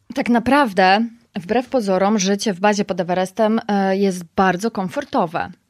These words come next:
Poza tym, że jest, mm, taka, a nie inna wysokość i człowiek się szybciej męczy, ma problemy z oddychaniem,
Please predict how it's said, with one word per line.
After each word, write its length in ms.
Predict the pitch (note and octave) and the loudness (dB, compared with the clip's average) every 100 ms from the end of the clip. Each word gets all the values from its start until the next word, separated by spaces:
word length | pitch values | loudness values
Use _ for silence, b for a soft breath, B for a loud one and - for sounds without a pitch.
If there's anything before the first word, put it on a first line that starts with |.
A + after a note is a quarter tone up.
| _ | _
Poza 280 | A3 A3+ A3 | -2 0 0
tym, 180 | G3+ F#3 | 0 -4
że 120 | F#3+ | -2
jest, 360 | F#3+ F3 - - | -2 -4 -12 -18
mm, 300 | - D#2+ - | -16 -16 -8
taka, 280 | - G3+ G#3 | -6 -2 0
a 60 | |
nie 200 | G3+ G3+ | 2 2
inna 220 | F#3+ G3+ F#3+ | 0 0 -2
wysokość 500 | F#3 - G3 G3 - | -4 -4 -4 -4 -6
i 60 | |
człowiek 300 | - G3 F#3+ | -6 -4 -4
się 100 | - | -4
szybciej 340 | - G#3+ - F#3+ | -4 -6 -4 -2
męczy, 340 | F#3+ F#3+ F#3+ | 0 -2 -4
ma 100 | F3+ | -6
problemy 380 | F#3 F3+ F#3 F#3 | -6 -6 -4 -4
z 60 | |
oddychaniem, 800 | F3+ E3+ F#3+ - F#3 F3 E3 F3+ | -6 -8 -8 -4 -4 -4 -6 -8